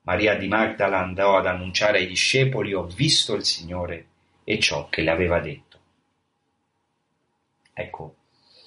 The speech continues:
nell'Antico Testamento Dio ordina agli israeliti di recarsi tre volte l'anno a Gerusalemme, come si dice letteralmente, secondo il testo consonantico, per vedere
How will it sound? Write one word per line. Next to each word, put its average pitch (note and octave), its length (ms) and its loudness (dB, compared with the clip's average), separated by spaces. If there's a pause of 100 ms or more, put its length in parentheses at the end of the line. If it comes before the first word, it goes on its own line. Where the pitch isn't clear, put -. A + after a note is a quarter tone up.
(1120)
nell'Antico G2+ 520 2
Testamento A#2 800 0
Dio A2+ 500 2
ordina G2 680 2
agli G2 240 -4
israeliti A2 840 2
di G2+ 120 -6
recarsi A2 640 0
tre C#3+ 260 2
volte A#2+ 460 0
l'anno A2 300 4
a G2+ 80 2
Gerusalemme, G2+ 1000 2 (560)
come G#2+ 260 2
si G#2 160 0
dice G#2+ 280 2
letteralmente, F2+ 1160 2
secondo G2 420 0
il F2+ 80 2
testo G2+ 320 0
consonantico, G2+ 800 0
per A#2 220 2
vedere G#2+ 540 2